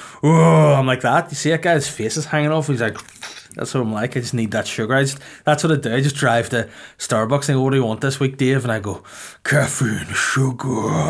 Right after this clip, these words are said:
And I just, whatever they give me, this is what happens. It's a drug.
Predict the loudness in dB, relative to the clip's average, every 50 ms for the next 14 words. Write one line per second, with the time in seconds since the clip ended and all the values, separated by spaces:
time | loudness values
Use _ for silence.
0 | -2 -4 -4 -4 -4 -4 -4 -4 -6 -8 -6 -4 0 0 2 0 0 -2 -6 -6
1 | -6 -6 -8 -6 -6 -6 -6 -6 -6 -10 -20 -20 -20 -20 -20 _ _ _ -8 -6
2 | -6 -6 -6 -6 -6 -6 -4 -6 -6 -4 -4 -4 -4 -6 -6 -6 -6 -6 -6 -8
3 | -10 -10 -10 -14